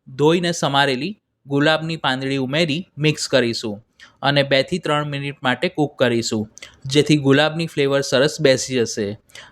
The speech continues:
તમે ડ્રાય રોઝ પેટલનો પણ ઉપયોગ કરી શકો છો. મિશ્રણ ખદખદવા લાગે એટલે તેમાં શેકેલો રવો ઉમેરી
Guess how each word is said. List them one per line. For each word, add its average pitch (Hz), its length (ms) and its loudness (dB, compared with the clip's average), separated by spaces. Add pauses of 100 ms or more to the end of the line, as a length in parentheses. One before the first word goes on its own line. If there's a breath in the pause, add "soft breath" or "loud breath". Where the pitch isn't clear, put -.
(120)
તમે 147 220 4
ડ્રાય 143 380 2
રોઝ 156 240 -2
પેટલનો 139 440 -2
પણ 131 180 0
ઉપયોગ 151 300 2
કરી 131 240 4
શકો 117 220 0 (120)
છો. 113 120 -2 (560 loud breath)
મિશ્રણ 151 440 2
ખદખદવા 170 540 2
લાગે 131 220 -4 (280)
એટલે 143 280 -4
તેમાં 135 280 -4
શેકેલો 147 460 2
રવો 135 280 2
ઉમેરી 147 280 0